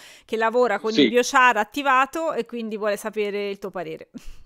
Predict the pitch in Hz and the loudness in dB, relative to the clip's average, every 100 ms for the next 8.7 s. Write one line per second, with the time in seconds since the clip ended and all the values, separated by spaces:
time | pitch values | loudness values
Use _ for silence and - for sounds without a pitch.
0 | - - - - 190 131 - 104 113 98 | -20 -20 -18 0 2 2 0 2 2 2
1 | 98 - - 117 117 139 156 208 202 135 | 0 -2 -8 -4 0 0 2 0 0 -2
2 | - - - 101 101 101 98 - 151 101 | -2 -6 -8 -6 -4 -4 -6 0 2 2
3 | 110 92 123 110 95 92 92 90 87 95 | -2 0 0 2 -2 -4 -6 -6 -6 -6
4 | 95 90 - 92 90 80 90 - 156 151 | -6 -6 -4 0 0 -2 -8 -6 -4 -2
5 | - 101 101 98 101 92 101 147 131 - | -2 0 0 2 2 2 4 4 2 0
6 | 107 110 107 98 101 98 92 98 95 98 | -8 -6 -10 -10 -8 -6 -2 0 0 -4
7 | _ - 110 123 113 - 104 110 107 92 | _ -18 -4 -4 -4 -6 0 2 2 0
8 | 95 120 120 104 92 120 135 | 0 0 2 0 0 -6 -10